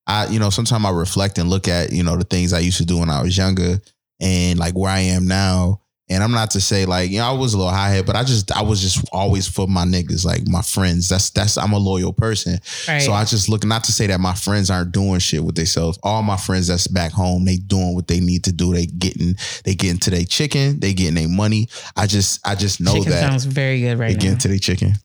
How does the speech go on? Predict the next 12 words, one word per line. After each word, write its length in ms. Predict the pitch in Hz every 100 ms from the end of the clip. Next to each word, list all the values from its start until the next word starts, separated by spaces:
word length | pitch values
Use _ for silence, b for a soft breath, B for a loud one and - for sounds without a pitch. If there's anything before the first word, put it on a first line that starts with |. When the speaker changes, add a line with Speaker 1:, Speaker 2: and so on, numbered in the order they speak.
| _ -
Speaker 2:
Yeah. 320 | 147 123 139 - _ -
Speaker 1:
And 200 | 107 101
just, 220 | 101 98
like, 280 | 98 92 92
you 60 | 98
know, 140 | 92
I 100 | 98
just 220 | 101 95
look, 260 | 107 110 104
but 180 | 101 - - -
for 100 | 101
me, 440 | 92 107 123 151